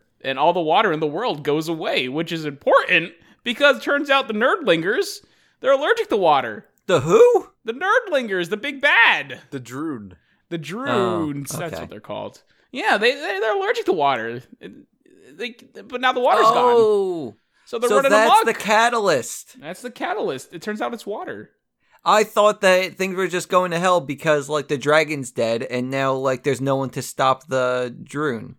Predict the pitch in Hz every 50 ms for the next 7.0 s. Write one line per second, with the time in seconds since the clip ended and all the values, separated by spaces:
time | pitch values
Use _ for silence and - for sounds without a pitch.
0 | _ _ - 247 247 196 170 170 170 180 180 165 156 208 202 - 214 208 180 175
1 | 196 190 165 147 131 123 117 113 120 120 120 131 139 156 185 190 196 190 190 180
2 | 160 160 185 185 233 247 247 233 254 233 208 160 147 151 151 143 123 151 143 139
3 | 143 143 143 135 156 202 196 185 180 160 143 120 139 139 135 131 127 - 139 123
4 | 117 127 127 - 175 170 143 151 185 220 226 214 202 175 175 180 196 220 269 277
5 | - - 247 214 180 - - 185 156 - 180 170 170 170 156 156 156 139 - 180
6 | 175 170 175 165 165 151 139 - - - - - - 139 151 180 202 196 151 139